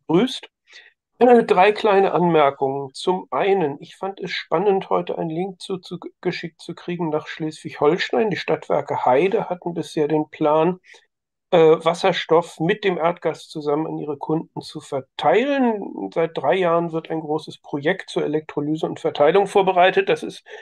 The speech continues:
die Tage eingestellt worden, weil, äh, selbst bei enthusiastischer Beurteilung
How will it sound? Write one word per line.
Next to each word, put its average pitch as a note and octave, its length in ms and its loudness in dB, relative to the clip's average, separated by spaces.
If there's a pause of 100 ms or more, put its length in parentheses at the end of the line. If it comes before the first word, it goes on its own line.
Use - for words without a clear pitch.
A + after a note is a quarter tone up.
(220)
die F3+ 100 -2
Tage E3 420 2
eingestellt F3+ 760 0
worden, E3+ 580 2
weil, D#3 480 0 (120)
äh, - 80 -12 (720)
selbst D#3 580 -6
bei D#3 140 0
enthusiastischer D#3 880 -2
Beurteilung D#3+ 800 -2